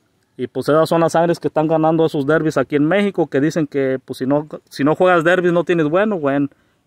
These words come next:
Queda-, qué-, quédense con esa idea, ¿verdad? Este, pues nosotros, como les digo, ya, ya no la sabemos,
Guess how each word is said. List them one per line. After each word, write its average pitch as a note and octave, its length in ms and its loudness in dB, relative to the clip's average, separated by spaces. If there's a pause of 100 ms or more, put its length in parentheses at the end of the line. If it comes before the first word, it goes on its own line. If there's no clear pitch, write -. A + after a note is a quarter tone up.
Queda-, F3+ 240 2 (100)
qué-, F3+ 180 0
quédense F#3+ 320 0
con D#3+ 160 0
esa E3+ 160 0
idea, D3+ 280 2
¿verdad? F3 220 0 (640)
Este, C3+ 220 0
pues C#3+ 160 -2
nosotros, F#3+ 640 2 (1160)
como D3+ 180 -4
les D3+ 160 2
digo, G3 400 4 (260)
ya, F#3+ 580 2
ya E3 120 2
no G3 120 0
la F#3 120 2
sabemos, G3+ 840 0